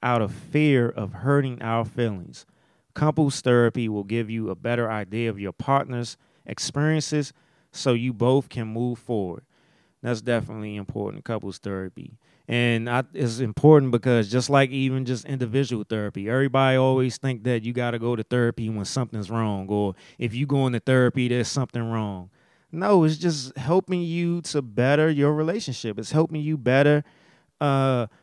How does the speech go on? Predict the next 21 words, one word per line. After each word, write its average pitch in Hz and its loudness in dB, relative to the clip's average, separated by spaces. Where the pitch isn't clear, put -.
process 160 2
certain 170 0
things 160 0
in 170 0
the 156 2
relationship. 147 0
It's 120 -4
better 156 4
helping 160 2
you, 165 0
um, 143 4
work 135 6
out 190 8
things 139 0
in 127 -2
your 123 0
relationship. 117 -4
You 156 -6
can 185 -4
probably 175 2
discover 156 2